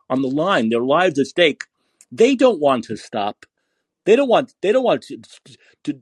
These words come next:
police to go away. They don't want to defund the police. It's the white liberals who live in wealthy areas away from the crime who want to defund the police, okay? Not people who live in inner cities.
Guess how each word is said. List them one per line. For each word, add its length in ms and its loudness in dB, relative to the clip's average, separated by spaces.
police 240 -2
to 100 -6
go 120 4
away. 400 0
They 100 4
don't 100 4
want 180 2
to 60 -2
defund 280 -4
the 80 -2
police. 600 -10
It's 140 -2
the 240 2
white 240 0
liberals 920 -6
who 100 2
live 180 2
in 160 2
wealthy 400 0
areas 460 -2
away 320 0
from 220 -10
the 80 -6
crime 680 -10
who 120 2
want 260 2
to 80 -4
defund 460 -2
the 60 -10
police, 760 -14
okay? 520 -2
Not 200 2
people 220 4
who 80 8
live 140 0
in 100 -2
inner 180 -2
cities. 680 -8